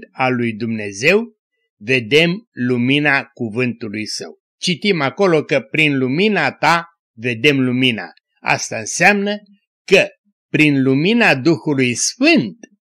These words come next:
care ne luminează mintea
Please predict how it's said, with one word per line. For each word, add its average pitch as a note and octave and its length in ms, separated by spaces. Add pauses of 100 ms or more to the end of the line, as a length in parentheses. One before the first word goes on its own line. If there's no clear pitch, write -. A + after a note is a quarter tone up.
(140)
care C#3+ 280
ne B2+ 180
luminează A#2 920 (380)
mintea B2 680